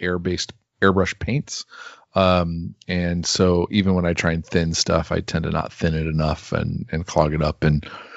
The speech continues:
eh, I've, you know, I need to get myself to a point where I'm, I set myself up for success, I think.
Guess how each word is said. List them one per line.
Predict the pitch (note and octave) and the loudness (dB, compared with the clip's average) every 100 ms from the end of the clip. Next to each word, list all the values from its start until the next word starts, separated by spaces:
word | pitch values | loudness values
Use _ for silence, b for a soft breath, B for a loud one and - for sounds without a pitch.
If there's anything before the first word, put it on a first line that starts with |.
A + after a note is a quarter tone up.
| B B _ _ F#2+ | B B _ _ -2
eh, | G2+ G2+ | 2 4
I've, | G2+ G2+ - | 2 0 -2
you | G#2+ G2 | -2 -2
know, | E2 - A2 | -4 -4 0
I | |
need | A#2 G#2+ | 2 2
to | F#2+ | 0
get | F#2+ G2+ | -6 -6
myself | F2 F2 G2 - - - | -6 -6 -4 -4 -8 -10
to | - | -6
a | F2 | -4
point | G2+ D#2+ | -4 -4
where | E2 | -2
I'm, | E2 E2 - - | -4 -6 -10 -6
I | - | 0
set | - B2+ | 0 0
myself | G#2+ G2 - | 0 -2 -2
up | - | -8
for | - E2+ | -10 -8
success, | - - - - - - - | -8 -6 -4 -4 -6 -14 -12
I | |
think. | - - - - | -12 -14 -16 -20